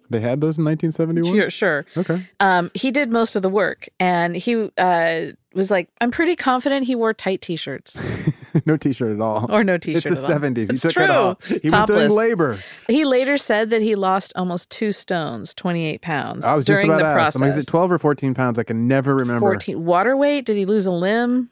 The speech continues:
Speaker 1: No, no,
Speaker 2: That's
Speaker 1: it's
Speaker 2: a
Speaker 1: water,
Speaker 2: lot.
Speaker 1: mostly water weight,
Speaker 2: Yeah.
Speaker 1: I imagine.
Speaker 2: So remember, they get started on a Friday.
Speaker 1: Okay.
Speaker 2: Uh, they keep digging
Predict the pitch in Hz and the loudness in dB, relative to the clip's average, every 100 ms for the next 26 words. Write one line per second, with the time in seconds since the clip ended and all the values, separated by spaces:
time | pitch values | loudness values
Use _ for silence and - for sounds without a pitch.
0 | _ 185 202 165 156 175 214 226 - 127 | _ 0 2 0 2 4 4 4 2 2
1 | 117 110 107 156 131 107 104 104 101 - | 0 0 0 0 0 -2 -6 -10 -14 -20
2 | - - 254 247 254 277 269 220 208 247 | -20 -2 2 2 2 2 2 0 0 -2
3 | - 226 208 190 185 - 147 135 165 220 | 0 0 0 0 -2 -4 -6 -4 -6 -10
4 | - 110 104 107 117 - _ - 180 165 | -12 -12 -8 -8 -8 -12 _ -2 2 2
5 | 165 170 214 202 202 190 208 226 240 | 2 0 -2 -4 -2 0 0 0 -2